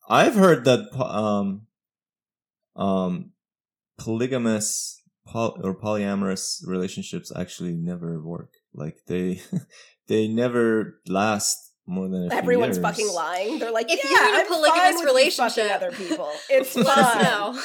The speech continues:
Speaker 2: It's not fine."
Speaker 1: Yeah,
Speaker 3: Uh,
Speaker 1: it's,
Speaker 3: well,
Speaker 1: it,
Speaker 3: I
Speaker 1: they say that it has very high highs and very low lows, and things like jealousy and the, things of that sort don't go
Speaker 2: Mm-hmm.
Speaker 1: away. Um, it's not like these
Speaker 2: You're
Speaker 1: people
Speaker 2: just
Speaker 1: don't
Speaker 2: better at
Speaker 1: have
Speaker 2: dealing with
Speaker 1: those
Speaker 2: them?
Speaker 1: feelings.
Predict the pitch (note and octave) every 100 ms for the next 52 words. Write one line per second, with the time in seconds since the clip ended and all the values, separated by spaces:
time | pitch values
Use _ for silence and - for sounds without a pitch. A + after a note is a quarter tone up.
0 | - D4+ C4+ D4 C#4+ - - - - -
1 | - - - - C3+ F3+ G3+ F#3+ E3+ G3+
2 | - G#4 G#3 G3+ E3+ G3 G3 A#3 A3 F#3
3 | E3 D3+ D#3 C3 C#3+ D#3 D3 C3+ B2+ B2
4 | A#2 A2+ A2+ G2 - F#2+ G2+ G#2+ A2+ G#2
5 | G#2 G2 F#2+ G#2+ A2+ F#2+ F#2+ E2 - G#2
6 | G#2+ G#2+ D#3 D#3 B2+ B2 A2+ - A2 A2
7 | G#2+ - G#2 G2+ G2+ F2+ G2 F#2+ E2 -
8 | - - D#2+ F#2 F#2 - - A2+ A2 G#2
9 | F#2+ G2+ G2 G#2 F#2 E2 G2 G2 - F2+
10 | E2+ F#2 A#2 F2 D#2 - _ _ _ _
11 | _ E2+ E2+ D#2+ D#2 - _ G#2 G2+ E3
12 | B2 A2+ A2 A2 G2 F2+ A2 G2+ A#2 A#2+
13 | D#3+ B2 F2 - - D#2+ D2+ D#2 E2 -